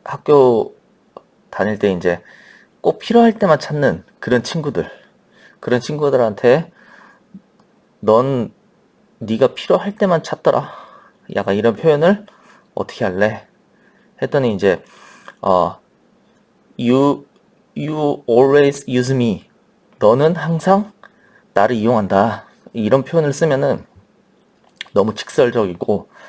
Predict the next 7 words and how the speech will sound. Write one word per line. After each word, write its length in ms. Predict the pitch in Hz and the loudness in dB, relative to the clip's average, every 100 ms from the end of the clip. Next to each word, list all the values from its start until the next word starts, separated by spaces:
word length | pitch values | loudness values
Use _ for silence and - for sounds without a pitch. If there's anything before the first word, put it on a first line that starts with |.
| - _ | -20 _
그 100 | - | -2
다음에 440 | 98 95 95 95 - - - - _ _ - _ _ _ _ _ _ _ _ _ _ - | 0 2 0 -4 -6 -18 -20 -20 _ _ -20 _ _ _ _ _ _ _ _ _ _ -6
"너 200 | 123 143 | 0 4
왜 120 | 151 | 4
맨날 320 | 160 180 180 | 2 2 2
날 240 | 139 131 - | 4 0 0
이용해? 540 | 135 151 156 156 131 | 0 0 2 0 -2